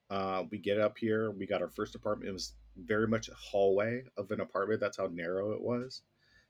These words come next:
with, uh, two, three rooms in it. Yeah, it was, it was small. And yeah,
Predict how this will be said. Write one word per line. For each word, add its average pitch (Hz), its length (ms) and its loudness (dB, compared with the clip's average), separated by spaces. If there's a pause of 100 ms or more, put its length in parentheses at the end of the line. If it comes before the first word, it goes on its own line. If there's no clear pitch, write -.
(220)
with, 95 160 -2
uh, 90 380 4 (760)
two, 131 500 0 (320)
three 120 180 0
rooms 131 400 0
in 143 140 -2
it. 156 160 -2 (180)
Yeah, 95 260 0
it 90 120 0
was, 87 240 -6 (120)
it 117 120 -2
was 101 120 -4
small. 80 460 -6 (720)
And 101 640 0 (160)
yeah, 120 280 0